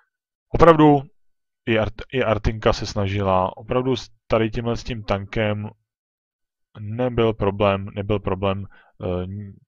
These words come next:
tohle ten, tohoto výsledku, tohoto výsledku,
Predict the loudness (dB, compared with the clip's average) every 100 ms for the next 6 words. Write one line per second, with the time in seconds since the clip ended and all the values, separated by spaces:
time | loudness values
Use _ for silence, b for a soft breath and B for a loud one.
0 | _ -2 2 0 0 -4 -4 -4 -6 -2
1 | -2 2 0 0 -2 -2 -2 -2 0 0
2 | -2 -4 -4 -6 -4 -6 -4 -6 -6 -4